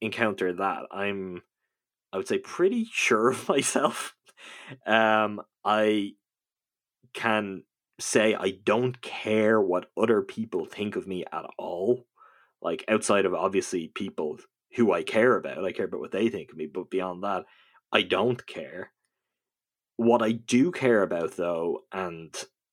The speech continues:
I think this is an important distinction, is how I present myself to other people. And so part of that would always be, you know, family gathering, whatever, as you said, whatever, social event, you meet new people or somebody you haven't seen for a long time. It's like,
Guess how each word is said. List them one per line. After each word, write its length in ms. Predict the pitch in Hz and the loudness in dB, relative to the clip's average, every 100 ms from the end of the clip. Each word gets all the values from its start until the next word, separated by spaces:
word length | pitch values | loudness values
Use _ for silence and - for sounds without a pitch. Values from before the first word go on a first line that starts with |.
| _ _ _ _ _ | _ _ _ _ _
I 60 | 87 | -6
think 140 | 92 | -2
this 180 | 98 92 | 0 -2
is 80 | 90 | -4
an 60 | |
important 440 | 85 87 - - 85 | -10 -2 0 0 -4
distinction, 520 | - 131 170 - - | 0 2 2 -2 -6
is 160 | 90 - | -8 -6
how 340 | - 107 104 | 0 2 2
I 140 | 90 98 | 0 -2
present 640 | - 98 90 95 117 - | -2 -2 0 0 0 -4
myself 520 | 76 65 - 64 - | -10 -10 -10 -12 -12
to 160 | - 82 | -8 -8
other 160 | - | -8
people. 500 | - 98 90 - - - _ _ _ _ _ _ _ _ - | -10 -10 -10 -12 -18 -20 _ _ _ _ _ _ _ _ 0
And 220 | 104 101 | 2 4
so 100 | 123 | 2
part 320 | 104 110 110 | 2 4 4
of 120 | 123 117 | 4 4
that 180 | 101 | 2
would 100 | 90 | 2
always 300 | 92 92 98 | 0 0 0
be, 420 | - 165 165 165 - | 2 4 4 2 -2
you 120 | 95 | -6
know, 160 | 98 92 | -4 -2
family 400 | - 135 131 107 | 2 4 4 4
gathering, 720 | 104 104 104 104 104 101 92 | 2 2 4 2 0 -4 -2
whatever, 520 | 98 104 104 104 101 | 0 2 2 0 0
as 140 | 95 | -2
you 120 | 101 98 | -4 -4
said, 420 | 101 95 92 90 80 _ _ _ _ _ | -2 -2 -4 -6 -20 _ _ _ _ _
whatever, 420 | 95 95 95 87 | -4 -2 -2 -4
social 500 | 90 139 131 127 120 | 0 4 4 6 4
event, 460 | 110 110 110 107 - | 4 4 2 0 -6
you 80 | 98 | -6
meet 340 | 101 117 117 | 0 0 0
new 220 | 110 117 | 0 2
people 400 | 113 117 107 104 | 2 2 0 2
or 140 | 104 90 | 2 0
somebody 220 | - 131 | 0 0
you 20 | |
haven't 140 | 107 98 | 0 -2
seen 200 | 101 90 | -6 -4
for 160 | 98 | -4
a 40 | 87 | -4
long 160 | 87 | -4
time. 340 | 82 107 107 104 | -4 -2 -2 -2
It's 140 | 90 | -6
like, 180 | 85 - | -8 -10